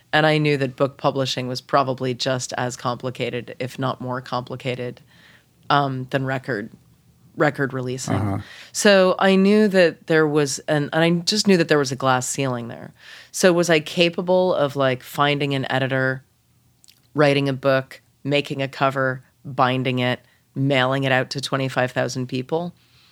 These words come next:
Speaker 1: I was probably capable of doing that. Did I wanna learn how to do all of those things and do
Speaker 2: Yeah.
Speaker 1: them really well?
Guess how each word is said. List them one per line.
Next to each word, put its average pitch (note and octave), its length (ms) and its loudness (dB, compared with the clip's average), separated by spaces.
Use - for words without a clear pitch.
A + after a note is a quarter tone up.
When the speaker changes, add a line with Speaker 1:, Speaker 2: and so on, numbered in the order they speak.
Speaker 1:
I - 20 6
was F#3+ 140 4
probably G3 360 2
capable E3 560 0
of B2 120 -2
doing B2+ 260 -4
that. A#2+ 200 -6
Did D#3 120 2
I D#3+ 100 6
wanna D3+ 220 0
learn C3 440 0
how E3 180 0
to E3 100 2
do E3 220 0
all D#3 140 2
of D#3+ 120 -6
those D#3+ 220 0
things E3 320 -6
and C#3 120 -4
do A2+ 120 0
Speaker 2:
Yeah. A2 80 2
Speaker 1:
them C3 260 -2
really C#3 360 2
well? B2+ 580 -4